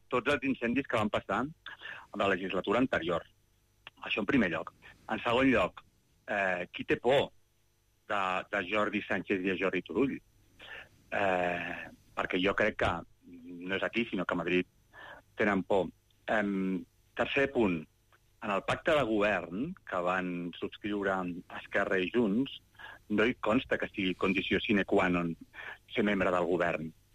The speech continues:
d'acord? Això ha quedat molt clar i llegint,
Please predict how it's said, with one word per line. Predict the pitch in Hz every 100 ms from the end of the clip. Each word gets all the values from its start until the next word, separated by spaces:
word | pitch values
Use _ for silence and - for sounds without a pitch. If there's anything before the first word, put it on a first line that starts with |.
| -
d'acord? | - - 113 -
Això | - - 92 107
ha | 113 90 - -
quedat | 98 92
molt | 92 90 -
clar | 98 131 147 _ _ _ -
i | 101 92
llegint, | 95 - 95 101